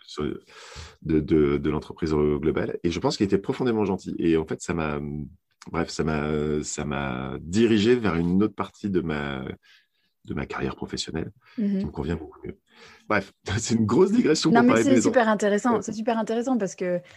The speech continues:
Speaker 2: euh, ouais, euh, peut-être sur le coup, c'est un peu dur à entendre ou à avaler et tout, mais c'est un sacré, une sacrée libération qui t'a offerte aussi. Enfin, c'est, c'est rare d'avoir des
Speaker 1: Exact.
Speaker 2: gens qui puissent te dire des choses comme ça.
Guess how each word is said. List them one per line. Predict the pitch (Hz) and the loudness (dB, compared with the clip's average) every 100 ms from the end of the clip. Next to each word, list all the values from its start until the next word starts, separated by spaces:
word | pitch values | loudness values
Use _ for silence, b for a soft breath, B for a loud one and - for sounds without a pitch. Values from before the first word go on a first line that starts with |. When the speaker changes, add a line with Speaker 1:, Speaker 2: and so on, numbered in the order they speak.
| B B B - | B B B -10
Speaker 2:
euh, | 160 | -2
ouais, | 208 180 165 | 0 2 0
euh, | 160 | -2
peut-être | 160 170 | -4 -8
sur | - | -6
le | 170 | -6
coup, | - 180 | -8 -12
c'est | 165 160 156 165 | -8 -8 -8 -10
un | 160 | -10
peu | 165 | -8
dur | 165 170 | -6 -4
à | 160 - 147 _ - | -6 -10 -16 _ -10
entendre | 175 165 185 180 | -8 -6 -4 -2
ou | |
à | 165 | -2
avaler | 160 165 160 | -2 -2 -2
et | 160 | -4
tout, | 240 | 0
mais | 214 | 0
c'est | 165 170 | -2 -8
un | 165 | -8
sacré, | 160 165 - 165 165 | -8 -10 -10 -10 -8
une | 160 160 _ _ _ _ _ _ _ _ - | -8 -10 _ _ _ _ _ _ _ _ -14
sacrée | 156 - | -14 -8
libération | 165 165 165 170 214 190 | -4 -2 -2 -2 -2 -4
qui | 180 | -4
t'a | 165 165 180 | -2 -2 -2
offerte | 180 190 - | -2 -4 -4
aussi. | 190 - 214 | -8 -4 -4
Enfin, | 196 185 180 | -4 -4 -6
c'est, | 180 170 160 B B B | -6 -8 -10 B B B
c'est | - 190 | -2 2
rare | 190 196 | 4 4
d'avoir | 185 175 | 4 4
des | 175 | 4
Speaker 1:
Exact. | 156 | 0
Speaker 2:
gens | 202 | -2
qui | - | -6
puissent | 180 190 - | -8 -8 -4
te | |
dire | 175 175 | -2 -2
des | 170 | -4
choses | 165 165 | -6 -4
comme | 180 208 | -2 -2
ça. | 190 | -4